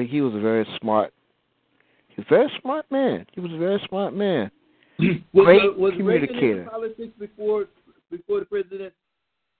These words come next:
Speaker 1: Uh, he was a, well, before or after he, the,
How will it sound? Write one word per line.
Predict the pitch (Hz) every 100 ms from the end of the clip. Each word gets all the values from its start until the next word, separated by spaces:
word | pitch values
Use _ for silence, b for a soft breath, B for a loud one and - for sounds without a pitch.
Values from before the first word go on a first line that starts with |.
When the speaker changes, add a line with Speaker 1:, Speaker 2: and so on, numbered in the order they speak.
| _ _ _ _ _ _ _ -
Speaker 1:
Uh, | 180 180 180 - _ _ _ _
he | - 196
was | 175 131
a, | 113 _ _ _ _ _ -
well, | 151 143
before | 139 - 214 202 -
or | 135 127 151
after | 180 - 190
he, | 170 160 _ 160
the, | 156